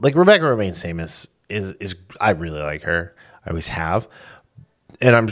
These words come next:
I'm, I'm interested to see how it progresses, but, like, Jeri Ryan is really powerful in this role.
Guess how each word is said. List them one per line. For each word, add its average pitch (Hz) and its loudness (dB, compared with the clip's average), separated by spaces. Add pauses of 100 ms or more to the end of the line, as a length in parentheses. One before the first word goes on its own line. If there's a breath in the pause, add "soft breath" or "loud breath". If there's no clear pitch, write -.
(120)
I'm, 104 0
I'm 104 -4
interested 101 -2
to - -2
see 101 -2
how 92 0
it 95 -4
progresses, 104 -2
but, 104 -2
like, 92 -4 (720 soft breath)
Jeri 160 6
Ryan 85 -2
is 71 -8
really 80 -4
powerful - -6
in - -14
this - -8
role. - -10